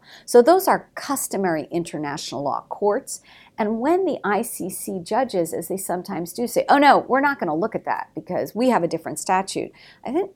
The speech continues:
that's just wrong, because it's clear that customary international law is the system in which the I C C is embedded. I love to quote Judge, uh, Rosalind Higgins,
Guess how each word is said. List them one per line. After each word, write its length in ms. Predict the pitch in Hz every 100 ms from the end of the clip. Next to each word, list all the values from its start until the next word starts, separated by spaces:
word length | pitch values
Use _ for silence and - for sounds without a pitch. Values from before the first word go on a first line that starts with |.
| -
that's 240 | 330 330
just 220 | 294 -
wrong, 380 | 190 233 156 -
because 260 | - 220 214
it's 160 | -
clear 380 | - - 294 247
that 180 | 185 -
customary 560 | - 247 - 214 196
international 640 | 180 165 160 147 - 143 147
law 320 | 160 185 196 196 - -
is 180 | 190 -
the 120 | 202
system 760 | 202 - 311 311 - 208 175 -
in 280 | 233 208 180
which 320 | 240 - -
the 120 | 156
I 160 | - 175
C 240 | 190 -
C 240 | 165 - 147
is 220 | 165 147
embedded. 640 | 156 156 - 151 156 - - _ _ _ _ -
I 80 |
love 260 | 196 214 240
to 220 | - 170 113
quote 340 | - 123 -
Judge, 460 | - 156 147 - -
uh, 160 | 143 104
Rosalind 500 | 151 160 156 160 185
Higgins, 520 | 233 160 120 123 -